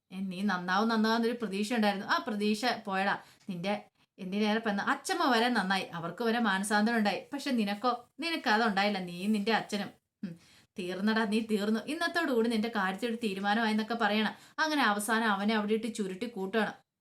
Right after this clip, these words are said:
ചുരുട്ടി കൂട്ടി ഒരു പരുവാക്കി വെച്ചു. പിന്നീട്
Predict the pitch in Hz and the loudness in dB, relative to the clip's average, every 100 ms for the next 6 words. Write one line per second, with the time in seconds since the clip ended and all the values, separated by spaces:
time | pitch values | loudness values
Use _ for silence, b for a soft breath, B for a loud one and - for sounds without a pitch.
0 | _ - 202 180 214 214 208 220 214 - | _ -14 -10 -8 -6 -4 0 0 0 -4
1 | 190 170 220 208 208 240 208 196 - _ | -4 -2 0 2 2 0 -2 -6 -12 _
2 | _ B B B _ 185 175 180 202 | _ B B B _ -12 -10 -6 -6